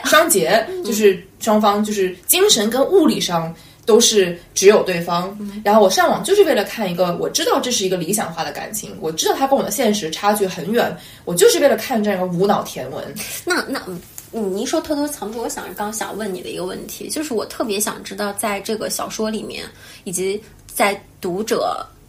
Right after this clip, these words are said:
Speaker 2: 去 perceive 这个故事的时候，
Speaker 1: 嗯。
Speaker 2: 会有怀疑的点吗？就是你，你从小第一眼见就喜欢的这个哥哥，你喜欢他什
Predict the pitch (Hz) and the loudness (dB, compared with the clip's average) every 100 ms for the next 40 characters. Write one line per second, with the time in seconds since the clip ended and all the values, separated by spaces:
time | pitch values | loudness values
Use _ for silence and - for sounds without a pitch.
0 | - - - - 214 247 233 262 208 208 | -20 -20 -10 -8 -4 0 2 2 0 0
1 | 196 247 226 - - 269 247 208 - - | -2 -2 -4 -4 -6 -4 -2 0 -2 -4
2 | - - - 440 262 175 107 - - - | -14 -20 0 2 4 2 -2 -8 -18 -20
3 | - - 226 220 240 269 269 214 180 - | -14 -4 0 0 0 -2 -2 -2 -4 -8
4 | - - 330 302 254 220 180 - 214 214 | -10 -6 -4 -2 -2 -4 -4 -6 -4 -2
5 | - 214 240 277 190 254 254 - - 254 | -2 0 -2 -2 -4 -4 -4 -4 -4 -2
6 | 220 208 220 - - 180 185 214 196 202 | -2 -4 -6 -6 -6 -8 -6 -6 -6 -6
7 | 202 208 - 190 214 - 175 170 202 - | -8 -6 -8 -6 -6 -6 -10 -14 -10 -8